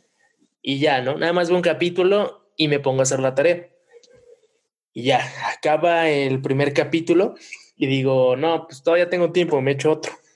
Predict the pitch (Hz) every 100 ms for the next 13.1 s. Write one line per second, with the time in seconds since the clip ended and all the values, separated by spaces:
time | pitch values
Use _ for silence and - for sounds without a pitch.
0 | _ _ _ _ _ 127 123 - - -
1 | 131 135 165 151 143 151 175 196 240 277
2 | _ _ _ _ _ _ _ _ 143 139
3 | 143 175 226 - 151 165 175 180 180 202
4 | 202 - _ - 143 143 143 143 160 156
5 | 180 131 190 190 120 110 - _ - 147
6 | - - - - 170 - 165 170 185 196
7 | 196 165 180 175 156 160 170 165 151 -
8 | 135 127 135 131 143 143 160 139 139 139
9 | - - - _ _ - 139 156 160 196
10 | 160 135 151 151 - 120 147 143 170 165
11 | 139 - - - - - - - - -
12 | 131 165 - 175 170 - 139 147 151 165
13 | 233